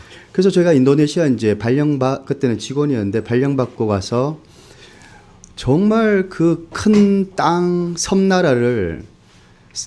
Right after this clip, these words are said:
커피가 있는 곳은 다 다녀봤죠. 뭐 소위 해서 아체부터 시작해서 저 끝, 아까 그 뭐지, 뭐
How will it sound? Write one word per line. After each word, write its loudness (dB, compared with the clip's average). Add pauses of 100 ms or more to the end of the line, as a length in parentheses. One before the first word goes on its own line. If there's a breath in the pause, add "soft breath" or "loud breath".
커피가 0
있는 4
곳은 -2
다 -10
다녀봤죠. -2 (520)
뭐 -6
소위 2
해서 -6
아체부터 -6
시작해서 -2
저 -2 (680 soft breath)
끝, -2 (840)
아까 -4 (2000 loud breath)
그 2
뭐지, 0 (1700 loud breath)
뭐 0